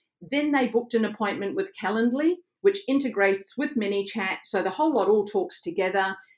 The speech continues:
It's all done seamlessly. So story, direct message, into Calendly, the appointment's booked. This gym saw a nine-time increase in its bookings. Forty percent total bookings are now through Instagram,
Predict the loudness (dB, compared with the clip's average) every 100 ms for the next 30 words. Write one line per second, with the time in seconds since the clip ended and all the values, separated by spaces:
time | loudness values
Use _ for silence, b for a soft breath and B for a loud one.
0 | -6 0 0 2 0 0 -2 -2 -2 -2
1 | -4 -4 -2 -2 -2 -2 -2 -2 -8 -4
2 | -2 -2 -2 -4 -6 _ _ _ _ _
3 | _ _ _ _ 2 4 4 2 -2 -2
4 | 6 6 6 -4 _ 0 2 2 0 0
5 | 2 2 2 2 0 -2 -2 -4 -4 -6
6 | -4 2 2 2 -8 b b b _ _
7 | _ _ -2 0 2 2 2 0 0 0
8 | 0 0 0 0 -2 -4 -4 -6 -4 -4
9 | 0 0 0 -2 -4 -6 -2 0 2 0
10 | 0 -6 -16 _ _ _ _ _ _ -2
11 | 0 0 -2 -4 -2 -2 -2 0 4 4
12 | 4 0 -2 -2 -2 -6 -4 -2 -2 -2
13 | -4 -2 2 4 2 0 -4 -2 -4 0
14 | 0 0 0